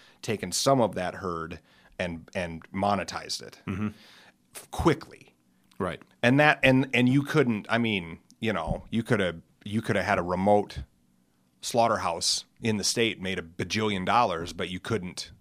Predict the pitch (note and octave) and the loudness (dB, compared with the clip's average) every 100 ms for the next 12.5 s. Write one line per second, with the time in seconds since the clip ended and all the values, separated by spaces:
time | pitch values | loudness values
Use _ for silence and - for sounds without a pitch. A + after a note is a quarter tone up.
0 | _ _ - G#2 G#2 A2 F#2+ F2+ F2 F#2+ | _ _ -8 0 2 2 0 -6 -6 -8
1 | F2 F#2 E2+ E2+ E2+ F2+ - F#2 F2 A2+ | -8 -10 -10 -12 -10 -10 -8 -10 -4 -4
2 | A2 E2+ - - - - - - - F#2 | -2 -8 -12 -16 -14 -12 -12 -14 2 6
3 | B2+ F2+ G#2+ - D3 F2+ F2 C#3+ - F2 | 6 6 0 4 6 6 6 4 4 2
4 | G#2+ E3+ F3 D3 G#2 F2+ A2 B2 A2+ A#2+ | 4 6 8 8 6 2 2 4 4 6
5 | B2+ A2+ G#2 - - B2+ A#2 G#2+ G2 G#2 | 6 6 4 2 0 4 4 4 4 6
6 | G2+ F#2 E2+ - - F#2 G2 G#2+ G2+ F#2+ | 6 4 -4 -6 -8 -4 0 2 2 0
7 | F2+ - - - _ _ _ _ - C#3 | -2 -4 -6 -12 _ _ _ _ -14 -10
8 | C#3 C#3 C3 F3+ - A2 G2 A2+ A#2 G#2+ | -4 -2 2 2 2 0 0 0 0 0
9 | G2 F2+ A2 G2 F#2 F2+ D3 F2 - E2 | -4 -4 -2 -2 -2 0 0 0 -4 -6
10 | D#2+ E2 - - - _ A2+ G#2 - - | -6 -8 -8 -14 -20 _ -4 -2 -2 -6
11 | - A2+ - - _ - B2+ D#3 A2+ G2 | -6 -8 -8 -12 _ -6 -2 0 0 -2
12 | F2 A#2 G2 F2 F2 | -4 -4 -2 -2 -6